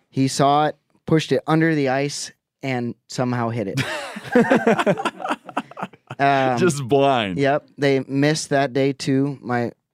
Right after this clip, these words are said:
Speaker 1: other brother missed. Second day, we're sitting there. I'm sitting with my brother Ike and his girlfriend, and he misses, and he's all bummed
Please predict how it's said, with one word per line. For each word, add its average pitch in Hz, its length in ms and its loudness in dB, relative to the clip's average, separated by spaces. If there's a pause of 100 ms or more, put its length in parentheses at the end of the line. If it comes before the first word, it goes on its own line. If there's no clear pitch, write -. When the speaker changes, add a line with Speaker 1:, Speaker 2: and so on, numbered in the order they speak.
(140)
Speaker 1:
other 123 320 -2
brother 123 360 0
missed. 120 460 -6 (240)
Second 143 540 -4
day, 101 320 -10 (420)
we're 131 160 0
sitting 143 340 -2
there. 123 380 -2 (840)
I'm 120 300 -6 (560)
sitting 131 260 -4
with 131 120 -4
my 127 120 0
brother 127 360 0
Ike 123 260 -2
and 120 100 -4
his 123 180 -4
girlfriend, 117 640 -4 (480)
and 113 460 -4 (440)
he 139 260 2
misses, 135 640 -2
and 117 160 -8
he's 113 160 -4
all 127 180 0
bummed 113 500 -4